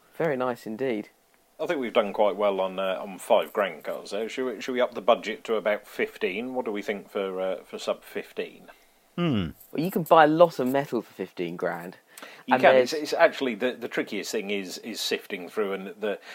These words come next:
Speaker 2: unfortunately there's no button on, um, most used car buying sites where you can just tick interesting or uninteresting, because it's, uh, let's, let's face it, we want to buy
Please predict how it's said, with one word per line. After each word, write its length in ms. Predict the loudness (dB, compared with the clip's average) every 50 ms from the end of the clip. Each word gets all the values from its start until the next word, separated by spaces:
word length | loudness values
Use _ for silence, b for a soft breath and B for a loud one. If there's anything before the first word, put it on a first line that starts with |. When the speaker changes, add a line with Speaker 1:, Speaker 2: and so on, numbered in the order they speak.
| B B B B
Speaker 2:
unfortunately 580 | -12 -6 0 2 2 2 2 -2 -4 -6 -4
there's 180 | -4 -6 -4 -2
no 140 | -2 -2 -2
button 480 | 0 2 4 4 4 2 -2 -6 -4
on, 380 | -2 -2 -2 -4 -6 -10 -8 -6
um, 460 | -4 -4 -4 -4 -6 -8 -10 -12 -14 -12
most 480 | -10 -6 0 0 0 0 -2 -10 -10
used 400 | -10 -8 -8 -8 -10 -10 -8 -2
car 240 | 2 4 4 4 4
buying 380 | 2 -4 -6 -6 -8 -14 -12 -6
sites 360 | -4 -4 -4 -4 -6 -8 -6
where 120 | -6 -6
you 100 | -6 -8
can 160 | -12 -14 -12
just 220 | -10 -10 -10 -10 -8
tick 300 | -8 -8 -8 -10 -18 _ _ _ _
interesting 680 | -12 -10 -10 -10 -10 -8 -8 -6 -4 -6 -6 -6 -6 -6
or 280 | -6 -6 -4 -6 -6 -4 0 0
uninteresting, 720 | 0 0 0 -10 -10 -14 -14 -14 -12 -12 -12 -14 -14 -16 -16 -20 -18
because 380 | -16 -14 -10 -10 -10 -10 -8 -10
it's, 160 | -12 -10 -8
uh, 160 | -8 -8 -8 -4
let's, 280 | -6 -6 -6 -6 -12 -12
let's 180 | -10 -10 -10 -8
face 280 | -8 -8 -8 -8 -8 -10
it, 140 | -10 -10
we 100 | -10 -14
want 240 | -12 -12 -12 -14 -14
to 100 | -18 -12
buy 320 | -8 -6 -6 -6 -6 -8